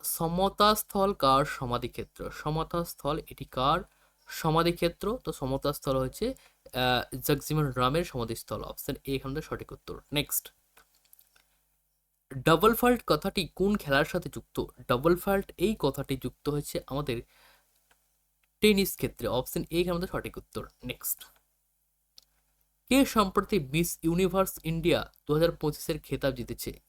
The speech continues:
মিস ইউনিভার্স ইন্ডিয়ার খেতাব কে জয়লাভ করেছে সম্প্রতি দু হাজার পঁচিশ খ্রিস্টাব্দে? তো দু হাজার পঁচিশ সালের মিস ইউনিভার্স হয়েছেন মনিকা বিশ্বকর্মা। দু হাজার পঁচিশ সালে মিস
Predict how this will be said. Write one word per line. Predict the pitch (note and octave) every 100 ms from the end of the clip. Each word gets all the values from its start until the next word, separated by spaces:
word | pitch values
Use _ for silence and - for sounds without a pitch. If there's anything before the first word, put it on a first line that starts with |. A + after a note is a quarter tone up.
| C3
মিস | D3 - C#3
ইউনিভার্স | C#3 C#3 D3+ - C3+
ইন্ডিয়ার | C#3+ C#3+ C#3+
খেতাব | C3 - C3 -
কে | C#3 C3
জয়লাভ | B2 A#2+ -
করেছে | D3 E3+
সম্প্রতি | C#3 B2 B2+ B2+ A#2+
দু | B2
হাজার | B2+ -
পঁচিশ | A2+ C3+
খ্রিস্টাব্দে? | - - D#3+ D#3+ G3+ _ _ _ - - - - - _
তো | - E3+
দু | F#3
হাজার | G#3 G3
পঁচিশ | E3+ A3 -
সালের | A#3 A#3+ B3+ - _ _ _ _ -
মিস | D#3+ F#3+ - E3+
ইউনিভার্স | F3 G3 G#3 -
হয়েছেন | G#3+ G#3+ C#3+ E3+ - _ _ - _ _ _ _ _ _ _ -
মনিকা | D3 E3+ G3 - A3+ -
বিশ্বকর্মা। | C3+ - D#3+ E3 E3 F3+ G3+ - _ _ _ _ _ _ -
দু | C#3+
হাজার | D#3 D3 D3
পঁচিশ | C#3+ D3+ E3+
সালে | E3+ E3 F#3 A3+ _ _ _ _ -
মিস | D#3+ F3+